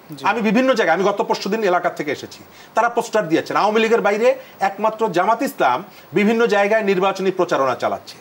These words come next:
Speaker 2: অর্থাৎ তিন মাস আগে আপনি বললেন এই সরকারের অধীনে কোনো নির্বাচন ফেয়ার হবে না। আপনি তিন মাস আগে বললেন এই ইলেকশন কমিশন একটা সরকারের আজ্ঞাবহ একটা ইলেকশন কমিশন।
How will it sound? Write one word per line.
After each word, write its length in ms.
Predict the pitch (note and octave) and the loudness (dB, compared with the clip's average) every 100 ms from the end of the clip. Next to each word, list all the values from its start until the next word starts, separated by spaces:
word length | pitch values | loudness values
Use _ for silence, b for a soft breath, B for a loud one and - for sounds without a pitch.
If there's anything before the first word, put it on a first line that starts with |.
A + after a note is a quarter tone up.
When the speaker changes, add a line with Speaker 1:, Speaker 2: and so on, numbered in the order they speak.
| B B - | B B -4
Speaker 2:
অর্থাৎ 400 | F3 - A#3 A#3+ - B B - | -4 0 -2 -2 -12 B B -4
তিন 180 | A#3 B3 | 0 2
মাস 220 | C#4+ C4+ | 2 2
আগে 160 | B3+ A3+ | 2 2
আপনি 220 | G3 F3 | 0 0
বললেন 340 | C#3 C3 B2+ C3 B - | 0 0 0 -4 B -2
এই 140 | A3+ | 0
সরকারের 440 | B3 A#3 A#3 B3 A#3+ | 2 0 2 2 2
অধীনে 240 | G#3+ A#3 | 2 0
কোনো 180 | A3+ A3+ | 2 2
নির্বাচন 500 | G3+ F#3 G3+ G3+ A#3+ - | 2 2 0 0 -4 0
ফেয়ার 180 | D#3 C#3+ | 0 0
হবে 200 | A#2+ G#2+ | -2 -6
না। 80 | F#2 B B B | -10 B B B
আপনি 200 | F3+ G#3+ - | -2 -2 0
তিন 160 | B3 | 2
মাস 220 | B3+ C4+ B3+ | 2 2 2
আগে 140 | A#3 | 2
বললেন 360 | F#3+ D3+ B2+ B2+ B - | 2 4 2 -2 B -2
এই 160 | A3+ B3+ | 2 2
ইলেকশন 360 | B3+ - A#3+ | 2 0 -2
কমিশন 360 | A3+ B3 A#3 A#3+ | -2 -2 0 0
একটা 380 | A#3 B3 C#4+ D4 - - - - - | 0 0 0 -2 -18 -20 -20 -20 -20
সরকারের 640 | - - G3+ G#3 A#3 A#3+ A#3+ | -10 -2 -2 0 2 2 0
আজ্ঞাবহ 540 | - G3+ G3 A#3+ A#3 | -2 -2 0 2 4
একটা 200 | B3 A#3+ | 2 2
ইলেকশন 340 | A3+ G#3 - F#3 | 0 0 -2 -2
কমিশন। 380 | D3+ A#2+ - | -2 -4 -8